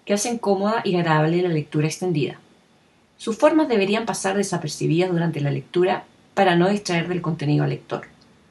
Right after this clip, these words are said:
En cambio, las tipografías display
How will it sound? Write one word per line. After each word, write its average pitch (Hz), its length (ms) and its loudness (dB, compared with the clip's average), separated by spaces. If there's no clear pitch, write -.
En 262 140 -2
cambio, 175 560 0
las 160 120 -6
tipografías 170 600 -2
display 175 480 -2